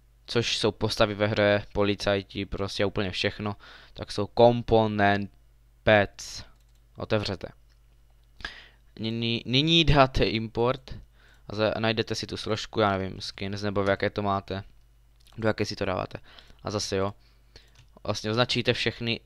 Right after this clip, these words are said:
eh, tyto. Otevřít, import. Ok, otevřít. Vlastně musíte takto zvlášť, opakuji, nikdy nenahrazujte naraz, ono by se to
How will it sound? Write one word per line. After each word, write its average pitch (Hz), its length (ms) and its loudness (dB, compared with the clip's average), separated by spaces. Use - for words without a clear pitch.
eh, 95 320 -4
tyto. 123 420 2
Otevřít, 107 840 -4
import. 101 680 -4
Ok, - 100 -20
otevřít. 98 600 -8
Vlastně 107 260 -2
musíte 117 280 2
takto 117 280 -2
zvlášť, 104 600 0
opakuji, 104 520 -4
nikdy 110 840 -4
nenahrazujte 101 880 -6
naraz, 107 520 8
ono 101 180 -4
by 101 100 -4
se - 140 -2
to 113 180 2